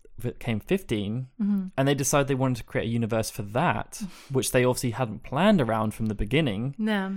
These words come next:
Speaker 1: So then they had to kind of shoehorn this universe in. It's, it's had some good parts.
Speaker 2: Yeah.
Speaker 1: But,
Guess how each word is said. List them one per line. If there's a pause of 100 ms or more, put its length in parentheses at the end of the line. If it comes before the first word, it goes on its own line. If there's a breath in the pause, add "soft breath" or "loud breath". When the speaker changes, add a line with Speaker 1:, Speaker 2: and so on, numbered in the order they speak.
(120)
Speaker 1:
So
then
they
had
to
kind
of
shoehorn
this
universe
in. (400 soft breath)
It's, (140)
it's
had
some
good
parts. (140)
Speaker 2:
Yeah. (260)
Speaker 1:
But,